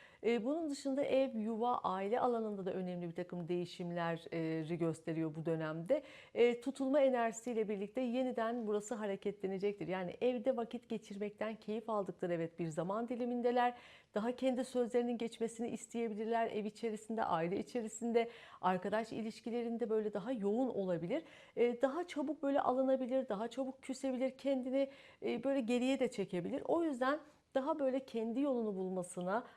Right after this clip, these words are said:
ama bir yandan da kendini korumasına da tabii ki, e, izin vermek önemli. Koç dolunayı ile birlikte de ayın ikinci yarısında toplumun önünde görünmek, bilinmek istiyorlar. Özellikle büyüklerle, dedelerle, anneannelerle olmak istiyorlar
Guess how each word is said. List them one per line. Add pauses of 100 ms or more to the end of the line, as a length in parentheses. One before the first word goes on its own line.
(100)
ama
bir
yandan
da
kendini (140)
korumasına
da
tabii
ki, (300)
e,
izin
vermek
önemli. (220)
Koç
dolunayı
ile
birlikte
de
ayın
ikinci
yarısında (320)
toplumun
önünde
görünmek,
bilinmek
istiyorlar. (300)
Özellikle
büyüklerle,
dedelerle,
anneannelerle
olmak
istiyorlar